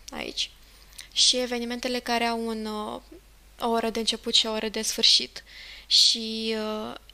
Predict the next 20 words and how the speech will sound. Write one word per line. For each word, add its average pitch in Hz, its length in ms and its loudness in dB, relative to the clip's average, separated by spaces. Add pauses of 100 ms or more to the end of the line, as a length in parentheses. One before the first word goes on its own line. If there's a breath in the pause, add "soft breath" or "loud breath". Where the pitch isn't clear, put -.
ele 220 760 0 (380)
sunt - 380 2
puse 226 280 0
în 220 100 -4
chenarul 220 500 -2 (140)
orei 214 260 0
corespunzătoare, 214 840 -4 (240)
cum 214 160 -8
avem 214 320 -6
evenimentul 214 500 -6
creat 214 220 -6
mai 208 140 -8
devreme, 240 440 -6 (440)
care 226 200 -4
începe 220 260 -4
de 214 80 -4
la 214 120 -4
două 220 180 -6
la 233 80 -8
patru. 262 400 -6